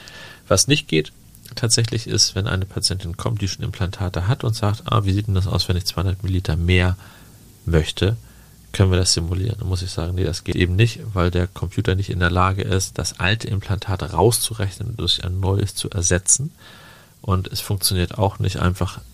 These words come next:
bei der Patientin nochmal ein zweihunderter Implantat anzuklicken, da in die Tiefe einzulegen, denn es hat eine ganz andere Dimension als das vierhunderter, was sie vielleicht bekäme, weil sie schon zweihunderter hat.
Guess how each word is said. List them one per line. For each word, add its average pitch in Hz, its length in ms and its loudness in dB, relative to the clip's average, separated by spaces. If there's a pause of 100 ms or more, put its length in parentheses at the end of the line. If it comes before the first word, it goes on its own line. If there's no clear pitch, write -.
(480)
bei 69 140 4
der 87 140 2
Patientin 90 440 -2
nochmal 90 280 0
ein 92 60 0
zweihunderter 90 600 2
Implantat - 720 -4
anzuklicken, - 720 -2
da - 60 0
in 85 120 0
die 87 100 0
Tiefe - 340 -4
einzulegen, 82 680 0 (560)
denn 87 120 2
es - 160 2
hat - 100 -2
eine 87 220 2
ganz 90 280 0
andere 85 320 -2
Dimension 87 840 4 (420)
als - 280 -2
das - 280 0
vierhunderter, 82 840 2
was 78 140 -4
sie - 80 -4
vielleicht - 480 -8
bekäme, 87 640 0 (720)
weil 73 140 2
sie 82 80 0
schon - 180 0
zweihunderter 85 640 -2
hat. - 180 -8